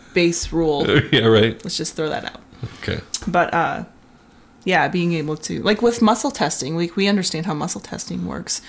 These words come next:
Speaker 2: Right.
Speaker 1: Or using a pendulum is connected in the same way to muscle testing, and it's got scientific base for that as well.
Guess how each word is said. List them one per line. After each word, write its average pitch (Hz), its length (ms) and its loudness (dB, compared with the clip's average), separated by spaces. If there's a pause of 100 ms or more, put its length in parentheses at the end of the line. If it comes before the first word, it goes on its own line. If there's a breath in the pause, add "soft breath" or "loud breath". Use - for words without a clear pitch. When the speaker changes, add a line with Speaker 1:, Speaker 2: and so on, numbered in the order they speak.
Speaker 2:
Right. 95 260 2
Speaker 1:
Or 170 260 2
using 180 320 0
a 165 40 -2
pendulum 160 680 -4
is 170 240 -6
connected - 460 -8
in - 80 -8
the 170 60 -10
same 156 200 -6
way 139 120 -6
to 135 120 -10
muscle 147 240 -8
testing, 160 420 -8
and 147 80 -6
it's - 240 -6 (720 loud breath)
got 160 500 -2
scientific 160 600 -6
base - 380 -8 (460 loud breath)
for - 120 -12
that 151 160 2
as 131 140 -8
well. 147 260 -4